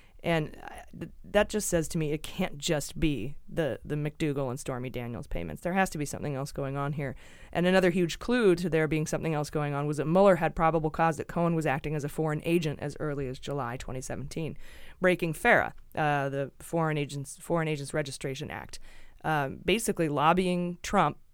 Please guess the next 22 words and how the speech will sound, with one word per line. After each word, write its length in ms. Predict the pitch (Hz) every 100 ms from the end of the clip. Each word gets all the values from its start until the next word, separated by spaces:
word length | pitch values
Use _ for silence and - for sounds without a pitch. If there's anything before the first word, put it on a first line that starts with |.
| -
on 220 | 160 175
behalf 580 | 190 123 131 120 - 214 -
of 380 | 135 127 135 - - - - - - -
Russians 380 | - 220 147 -
or 120 | 139
Russian 280 | 139 131 -
interests. 540 | 165 - - - - - - - - -
So 280 | 190 196 190 -
that 240 | 208 -
could 180 | - 208
be 120 | 208
part 280 | - 214 175
of 80 | 156
the 80 |
illegal 280 | 156 160 151
campaign 340 | 147 143 135 139
contribution 480 | 131 139 180 180
scheme. 280 | 143 - - - - -
We 80 | 147
don't 200 | 139 -
know 100 | 143
yet. 300 | 135 - -